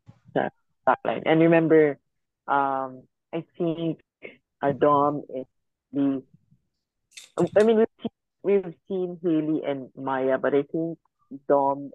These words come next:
and Hailey has a better partnership at the back. Um, they've been longer together, so mas, I think mas kabisado nila yung galaw ng isa't isa.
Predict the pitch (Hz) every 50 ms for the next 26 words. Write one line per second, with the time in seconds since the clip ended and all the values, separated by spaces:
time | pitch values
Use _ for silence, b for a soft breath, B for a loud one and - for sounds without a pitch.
0 | _ - 147 135 135 135 147 139 131 131 127 127 131 131 131 131 - _ _ _
1 | _ _ _ _ _ _ _ _ _ _ 175 170 151 156 151 123 143 143 143 143
2 | 139 - - 123 127 131 135 131 131 - 143 - - - - - 110 - 120 104
3 | - - - _ _ _ _ _ _ _ _ _ _ _ _ _ _ _ _ _
4 | _ _ _ _ _ _ _ _ _ _ _ _ _ _ _ _ _ _ _ _
5 | _ - - - _ - - - - - - 135 135 131 135 - _ _ - _
6 | _ _ _ _ _ - 143 139 139 139 147 143 135 135 139 143 139 135 135 131
7 | 131 - - _ _ _ _ _ _ _ _ _ _ _ _ _ _ - 135 135
8 | 135 131 135 135 131 - 135 127 135 131 127 127 131 127 123 - - - 123 131
9 | 127 131 - _ _ _ _ _ _ _ _ _ _ _ _ _ _ - 170 175
10 | 165 - - _ - - 151 160 165 - 196 190 175 - - 170 165 - _ _
11 | - 165 160 156 151 - - 147 139 135 131 139 131 135 135 131 135 135 135 135
12 | 139 139 - - 135 131 131 131 131 135 139 147 156 156 - - 170 - 185 175
13 | - - - 165 - - 165 180 196 208